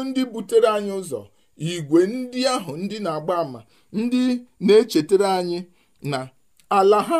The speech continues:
dị n'eluigwe, ala mụ na gị otu aka ahụ dịkwa n'eluigwe, na-ana ahụta onwe ha dịka ndị ọbịa. Ka anyị lee anya ụfọdụ ụmụ ihe nke kwesịrị anyị ịtụgharị uche. Onye ọbịa anaghị azọ ihe nke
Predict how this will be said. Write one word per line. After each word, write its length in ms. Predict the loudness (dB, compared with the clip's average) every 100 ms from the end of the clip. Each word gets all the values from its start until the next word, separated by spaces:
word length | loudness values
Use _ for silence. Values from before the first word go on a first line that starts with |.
| -2
dị 180 | -2 -2
n'eluigwe, 600 | 0 2 2 0 0 -2 -2 _ _
ala 240 | -6 -2 -2
mụ 120 | -2 -4
na 100 | -2 -2
gị 100 | -2
otu 240 | -2 0 -2
aka 180 | -2 -6
ahụ 180 | -8 -14
dịkwa 280 | -12 -10 -8 -2
n'eluigwe, 520 | 0 0 0 -4 -6 -10 _ _
na-ana 280 | -6 -4 -2
ahụta 340 | -2 -2 -2 0
onwe 220 | 0 0
ha 120 | -6 -8 _ _
dịka 300 | -6 -2 0 -2
ndị 200 | 0 2
ọbịa. 360 | 2 2 -4 -4 -12 _ _ 0
Ka 60 | 2
anyị 200 | 2 0
lee 100 | 2
anya 240 | 2 0 -2
ụfọdụ 400 | 2 2 2 -2
ụmụ 200 | -4 -2
ihe 240 | -2 -4 -8 -12 _ -10
nke 200 | -4 -2
kwesịrị 400 | 2 2 2 0
anyị 220 | 0 0 -2
ịtụgharị 440 | -2 -2 -2 -2
uche. 240 | -4 -8 -18 _ _ -2
Onye 260 | 0 2 0 -2
ọbịa 400 | -4 -2 -2 -2 -6 -6
anaghị 460 | -6 -4 -4 -4 -4
azọ 360 | -4 -4 -2 -2 -2
ihe 280 | -6 -4 -4
nke 220 | -4 -6